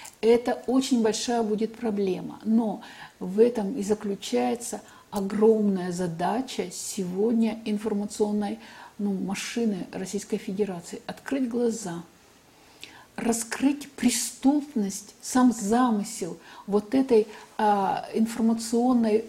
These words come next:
эм, провокации, вот этого вредительства информационного, которое породило, э, русофобию, э, в молодом поколении на Украине. Но, с другой стороны, вот то, что внедряется, тоже можно и выбить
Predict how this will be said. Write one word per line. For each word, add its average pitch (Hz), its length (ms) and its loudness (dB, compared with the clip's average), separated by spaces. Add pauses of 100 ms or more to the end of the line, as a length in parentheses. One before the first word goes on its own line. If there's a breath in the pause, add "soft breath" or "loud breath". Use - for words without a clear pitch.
эм, 202 280 -4 (140)
провокации, 214 1080 0 (480 loud breath)
вот 190 200 0
этого 233 240 6
вредительства 220 800 0
информационного, 196 880 -4
которое 226 460 0
породило, 214 840 0 (320 loud breath)
э, - 300 -4
русофобию, 220 800 0
э, - 320 -4
в 196 100 -4
молодом 196 400 0
поколении 202 800 -4
на 196 320 -4
Украине. 196 600 -8 (440 loud breath)
Но, 247 280 2
с 220 60 -4
другой 262 340 -2
стороны, 196 640 -4 (360 loud breath)
вот 226 200 -4
то, 269 100 0
что 220 440 2
внедряется, 240 580 0
тоже 240 280 -4
можно 240 320 -2
и 220 380 -4
выбить 196 520 -4